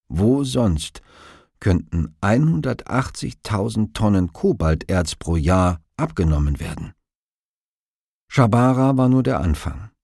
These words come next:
In der Provinz Lualaba gab es noch weitere industrielle Minen, in denen die handwerkliche Förderung die Norm war. Obwohl Schabara die einzige Mine war,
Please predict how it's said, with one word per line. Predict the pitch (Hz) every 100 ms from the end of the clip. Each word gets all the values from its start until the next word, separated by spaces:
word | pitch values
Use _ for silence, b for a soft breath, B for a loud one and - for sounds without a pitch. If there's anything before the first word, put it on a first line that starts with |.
| _ _ _ _ _ _ -
In | 113
der | 117
Provinz | - 123 117 175 160
Lualaba | 110 104 107 90 107 110 131 151
gab | 160 92 101
es | - 82
noch | 107 92
weitere | 87 110 110 87 73
industrielle | - 85 85 80 - 82 87 85
Minen, | 87 90 92 90 80 B B
in | -
denen | 92 101 98
die | 101
handwerkliche | 87 107 110 - 110 107 107 110
Förderung | 101 113 110 110 98 110 104
die | 107
Norm | 107 101 73 67
war. | 73 - _ _ _ _ _ _ _ _ -
Obwohl | 104 90 180
Schabara | 151 110 82 95 110 110 104
die | 90
einzige | - 117 131 - 95 101
Mine | 98 107 110 101
war, | 110 113